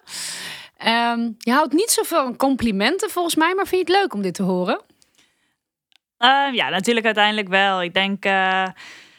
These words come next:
Speaker 2: het is gewoon de aandacht waar-, waardoor ik een beetje awkward word. Maar, ehm, ja, het is leuk om te horen. En het is natuurlijk ook,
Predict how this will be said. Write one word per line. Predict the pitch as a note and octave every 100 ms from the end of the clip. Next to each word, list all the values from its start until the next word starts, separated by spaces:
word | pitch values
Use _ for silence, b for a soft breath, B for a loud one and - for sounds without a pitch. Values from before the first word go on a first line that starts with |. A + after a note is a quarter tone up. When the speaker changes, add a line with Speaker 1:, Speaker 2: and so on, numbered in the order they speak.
| B B
Speaker 2:
het | - G#3+ G#3+
is | A3+
gewoon | A#3+
de | A3+
aandacht | G3 A3+ G#3
waar-, | G3+ G3+ G3+
waardoor | G#3 G3+ G#3
ik | G#3
een | G3+
beetje | G3 G3 - G3 F#3+ F#3+ F#3 F#3 - -
awkward | G3+ G#3 G#3 F3+
word. | D#3 D3 -
Maar, | F#3+ F3+ F3 F3 E3+ E3+
ehm, | E3 E3+ E3 - -
ja, | F3
het | C#3+ -
is |
leuk | F#3 G3
om | F#3+
te | F#3
horen. | E3+ F3+ F3
En | E3+
het | E3+
is | F3
natuurlijk | F#3 E3+ F3+ F3
ook, | F3 E3+ E3